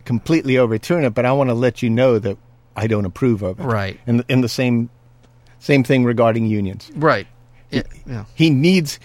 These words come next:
Speaker 1: he wants another four terms so he can, I, I, I'd be real curious what those, what, not four terms, four years. He
Speaker 2: Yeah.
Speaker 1: wants his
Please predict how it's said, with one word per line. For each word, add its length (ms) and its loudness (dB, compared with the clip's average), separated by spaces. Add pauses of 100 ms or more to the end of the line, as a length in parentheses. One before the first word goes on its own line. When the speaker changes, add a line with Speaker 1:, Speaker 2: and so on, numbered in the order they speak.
(140)
Speaker 1:
he 140 2
wants 460 2
another 320 2
four 260 0
terms 400 -4
so 260 0
he 100 2
can, 320 0 (240)
I, 200 -2
I, 160 0 (120)
I'd 140 0
be 100 2
real 320 2
curious 460 -4
what 160 -6
those, 200 -4 (120)
what, 160 -8 (420)
not 160 -8
four 200 -8
terms, 380 -12 (120)
four 200 4
years. 380 2
He 80 -8
Speaker 2:
Yeah. 80 -4
Speaker 1:
wants 180 -4
his 240 -8